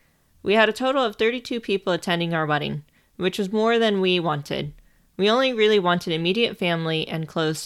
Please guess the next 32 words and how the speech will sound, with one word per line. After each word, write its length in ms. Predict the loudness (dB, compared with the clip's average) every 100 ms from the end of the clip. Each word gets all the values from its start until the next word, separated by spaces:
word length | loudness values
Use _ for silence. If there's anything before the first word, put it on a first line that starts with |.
| -12
friends. 500 | -6 -4 -4 -6 -10 -14 _ _ _ _
However, 600 | 4 6 6 4 2 0 _ _ _ -4
one 160 | 2
of 240 | 2 2 0
my 220 | 2 2
in-laws' 600 | 0 -2 -2 0 0 -2
family 640 | -6 -4 -4 -4 -4 -8 -14 -8
friends 580 | -4 -4 -4 -8 -12 -18 -20 -20 -20 -20 -20 -20 -20 -4
invited 540 | 0 6 6 6 2
themselves. 540 | 0 0 0 -2 -10 -16 _ -20 -20 _ _ -6
My 120 | 0
mother-in-law 500 | 2 2 4 6 6
had 220 | 6 2
a 120 | 4 0
usual 600 | 0 -2 -2 0 0 2
lunch 340 | 2 0 -2
date 220 | -2 0
with 200 | -2 -2
her 120 | -4
friends, 400 | -4 -4 -4 -6
and 200 | -6 -2
this 160 | 0 -2
person 400 | -2 -2 0 -2
said 260 | 0 -2 -2
that 180 | -4
surely 600 | -4 0 2 2 0 -2 -8
she 240 | -2 0
and 120 | 2
her 80 | 2
husband 360 | 4 4 2 -2
were 120 | -2
invited, 540 | 0 4 4 2 -4